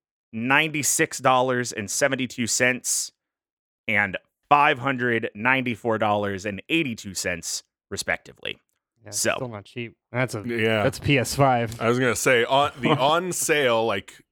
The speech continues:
Speaker 3: had to hunt for the store that had it that low price of the Commodore sixty-four is the same as a P S five.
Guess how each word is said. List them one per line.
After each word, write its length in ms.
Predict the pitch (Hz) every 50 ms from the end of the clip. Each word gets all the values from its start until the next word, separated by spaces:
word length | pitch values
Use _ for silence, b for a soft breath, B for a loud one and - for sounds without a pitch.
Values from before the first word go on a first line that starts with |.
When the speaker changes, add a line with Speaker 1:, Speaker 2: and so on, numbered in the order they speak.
| - -
Speaker 3:
had 260 | - - 139 131 131
to 100 | 135 135
hunt 320 | - - 139 139 143 143 -
for 140 | - 139
the 100 | 123 110
store 400 | 98 - - - 139 131 135 131
that 140 | 123 110 101
had 240 | - 127 127 123 120
it 120 | 117 - -
that 220 | 117 98 92 - 101
low 340 | 107 113 113 107 101 98
price 420 | - - - 107 107 104 104 98 -
of 120 | 104 92 104
the 80 | -
Commodore 480 | - - 123 113 113 110 104 147 107 98
sixty-four 840 | - - 120 - - - - 104 - - 113 101 95 90 87 90 - _ _ _ _ _ _ _ _
is 280 | - 90 85 85 87 82 - _ _
the 100 | 82 82
same 400 | - - - 110 107 107 110 107
as 140 | 95 82 87
a 40 |
P 240 | - - - 107 95
S 180 | 95 90 - -
five. 480 | - - 82 - - - 80 87 -